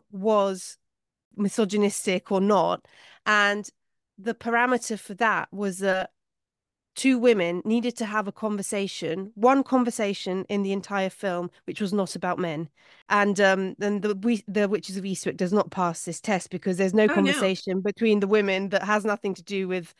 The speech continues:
Speaker 1: a man. And so then I started to research what book does. And apparently, even in the entire Bible, there are only two interactions that pass the Bechdel test. <laughs> Where two women,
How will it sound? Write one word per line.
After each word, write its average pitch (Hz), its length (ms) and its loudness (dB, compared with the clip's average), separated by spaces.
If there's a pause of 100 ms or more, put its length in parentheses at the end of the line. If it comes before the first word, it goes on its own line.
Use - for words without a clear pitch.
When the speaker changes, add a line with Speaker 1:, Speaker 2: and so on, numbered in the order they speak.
(140)
Speaker 1:
a 190 80 0
man. 175 480 4 (340)
And 233 140 4
so 262 140 4
then 320 160 6
I 311 140 6
started 226 380 0
to 214 240 0
research 202 600 -4
what 208 380 2
book 233 320 0 (120)
does. 196 460 0
And 220 160 0
apparently, 233 600 -4 (480)
even 311 320 2
in 277 120 4
the 240 140 0
entire 247 380 0
Bible, 247 520 -2
there 214 160 -2
are 233 100 4
only 277 160 2
two 277 220 -4
interactions 226 800 -6
that 190 140 -8
pass 202 260 -2
the 196 80 -6
Bechdel 180 340 -2
test. - 460 -12 (440)
<laughs> 220 80 -2 (1500)
Where 311 160 6
two 339 300 6
women, 277 540 6